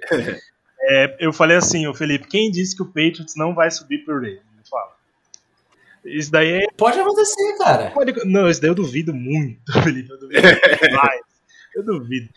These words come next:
Speaker 2: Primeiro que eu acho que o Patriots tem que resolver o, a questão do time, eu acho que não é nem falar aqui do Patriots, mas só, acho que o Patriots tem que resolver a questão do, do time, tem vários buracos pra depois pegar um Q B pra competir, mas enfim.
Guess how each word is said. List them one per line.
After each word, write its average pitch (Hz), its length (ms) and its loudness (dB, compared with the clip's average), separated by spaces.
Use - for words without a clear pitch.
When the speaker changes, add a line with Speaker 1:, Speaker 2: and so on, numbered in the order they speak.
Speaker 2:
Primeiro 254 260 2
que 254 80 4
eu 220 80 6
acho 202 280 4
que 214 280 0
o 190 80 2
Patriots 190 320 -14
tem 185 180 -4
que 190 80 -6
resolver 165 460 2
o, 151 480 0
a - 40 -20
questão 151 300 -6
do 135 100 -6
time, 135 240 -8
eu 147 60 -4
acho 139 140 -4
que 127 80 -20
não 123 80 -4
é - 20 -2
nem 139 140 -10
falar 123 220 -4
aqui - 160 -12
do - 80 -20
Patriots, 127 280 -12
mas 120 220 -8
só, 120 260 -8
acho - 100 -12
que - 40 -20
o - 40 -18
Patriots 156 220 -2
tem 170 160 -10
que 170 100 -2
resolver 147 380 0
a 180 80 0
questão 151 280 -4
do, 113 260 -8
do 117 100 -12
time, 175 320 -2
tem 135 160 -10
vários 143 240 2
buracos 120 440 -2
pra 143 120 -2
depois 165 460 -2
pegar 131 200 2
um 131 60 0
Q 110 180 -16
B 143 140 -2
pra 160 140 -10
competir, 156 500 -16
mas 120 180 -6
enfim. 147 280 -10